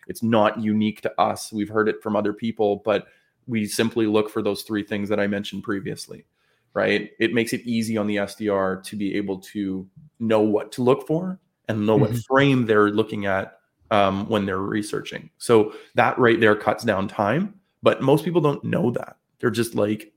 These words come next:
Speaker 1: "Look for personalization stuff."
Speaker 2: Yeah. And a lot of times y-, it's obvious, like, <sighs> when it's just, you know, <sighs> it's easy to see, and maybe I'm a little biased, right? 'Cause I just,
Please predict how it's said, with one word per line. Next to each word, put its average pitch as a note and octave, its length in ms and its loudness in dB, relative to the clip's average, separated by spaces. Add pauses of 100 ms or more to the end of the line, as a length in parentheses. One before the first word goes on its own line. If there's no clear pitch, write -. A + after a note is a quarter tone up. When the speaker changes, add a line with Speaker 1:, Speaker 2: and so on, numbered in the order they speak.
(100)
Speaker 1:
"Look B2+ 220 4
for D#3 120 2
personalization C3 840 -2
stuff." - 280 -6 (220)
Speaker 2:
Yeah. F3+ 280 8
And E3+ 120 6
a E3+ 60 6
lot F#3+ 200 8
of G3+ 60 0
times E3+ 560 6
y-, E3+ 180 -4
it's D#3 260 2
obvious, D#3+ 640 4
like, C3+ 340 -2
<sighs> - 320 -16
when C#3 200 -2
it's - 340 -4
just, - 400 -4 (420)
you B2+ 140 -6
know, A2 300 -10 (1400)
<sighs> - 300 -6
it's F3+ 180 -2
easy G#3 300 2
to E3+ 100 4
see, E3 800 2 (300)
and D#3 160 2
maybe F3 260 6
I'm D3+ 200 6
a D3+ 40 4
little C#3+ 200 4
biased, B2+ 420 0
right? B2+ 160 -2
'Cause B2+ 200 -4
I B2+ 80 -2
just, - 360 -8